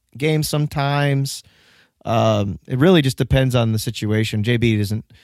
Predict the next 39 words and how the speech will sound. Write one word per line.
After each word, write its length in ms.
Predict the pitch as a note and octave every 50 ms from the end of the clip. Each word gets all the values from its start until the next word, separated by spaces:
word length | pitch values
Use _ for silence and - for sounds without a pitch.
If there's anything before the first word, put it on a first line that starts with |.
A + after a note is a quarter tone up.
| - - - - - _ _
tied 300 | - D#3+ D#3 D3+ C#3+ C3+
to 60 | B2+ B2+
anybody 440 | C3 C3 B2+ A#2+ B2 B2 A#2 A#2
at 100 | A2 G2+
the 100 | - A2+
end 120 | A2 A2 A2
of 60 | G#2
the 80 | G#2 G2
game. 540 | F2+ A#2 A2+ A2+ A2 G#2+ G#2 G2 G#2+ B2 _ _ -
Um, 240 | A#2 A2 G#2 G#2 A#2
it's 120 | G#2+ A2
very 260 | G#2+ A#2+ A#2+ A#2+ A2+
matchup 360 | A2 A2+ G#2+ A2 - - A2 -
oriented. 760 | - A#2 A2+ A2 A2 A2 A2 G#2+ G#2+ - - G#2 G2 G2 G2 _ _ _ _ _ _ _ _ _ _ _ _ _ _ _ -
But, 260 | B2+ A#2 A2+ - - _ _ _ -
you 140 | C#3+ B2 A#2
know, 320 | A#2+ A2+ A2 A2+ - - _ _ _ _ _ _ _ _ _ _ _ _ _ -
even 460 | - D#3 D#3+ D#3+ D3 C3+ B2+ B2+ A2 _ _ -
Karis 340 | - D#3 C#3+ C#3 B2+ -
LeVert 460 | A#2+ A2 G2+ A#2 B2 B2+ B2+ C3 - _ _ _ -
has 120 | A#2+ A#2 A2+
been 140 | A#2 A#2
asked 220 | A#2 A#2 A#2 A#2 -
to 60 | A2+
do 360 | A2+ A#2+ A2+ A2 G#2+ G#2 - -
a, 60 | -
a 40 | A#2+ G#2+ A2+ - _ _
gajillion 580 | - A#2+ A2+ G#2 A2+ A#2 A2+ A#2 A2+ A2 A2 A2
things, 440 | - A#2 A2+ A#2 A#2 A#2 A#2 G#2+ A2
and, 240 | G#2+ G#2 G#2 - - _
and 120 | - G2+
he's 200 | G#2 A#2+ A#2 G#2
responded 560 | A2 A2+ - - - A#2 A2+ A#2 A#2 A#2 A2+ G#2+
really 240 | A2+ A2 A2 A2+
well, 440 | G#2 G2+ G#2+ A2+ A2+ A2 A2 A2 G#2+ _ _ _ _ _ _ _
even 220 | - A#2+ A#2 A#2 A#2
if 80 | G2+
he's 120 | A2+ A#2 G2+
not 220 | A#2 A2+ A#2 -